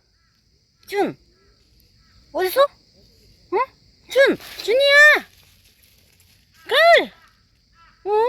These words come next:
코코? 나 어디 갔나, 친구들이? 찾는 거야?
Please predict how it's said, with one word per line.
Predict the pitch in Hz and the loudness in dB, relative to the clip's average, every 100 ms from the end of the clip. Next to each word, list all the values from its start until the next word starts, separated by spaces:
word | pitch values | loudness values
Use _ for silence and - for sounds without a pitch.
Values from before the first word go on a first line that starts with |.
| 622 719 _ _ _ _ | -4 -8 _ _ _ _
코코? | 659 - 831 932 - _ _ _ _ _ _ _ _ _ _ _ _ _ _ _ _ _ - | -8 4 6 6 -2 _ _ _ _ _ _ _ _ _ _ _ _ _ _ _ _ _ -6
나 | 571 | -2
어디 | 466 | 2
갔나, | 571 539 523 | 2 0 -4
친구들이? | 494 494 466 415 453 622 - _ _ _ _ _ _ _ _ _ _ _ _ _ _ _ _ _ _ _ | -4 -4 -2 0 0 0 -4 _ _ _ _ _ _ _ _ _ _ _ _ _ _ _ _ _ _ _
찾는 | - 453 480 | -6 -2 0
거야? | 440 | 2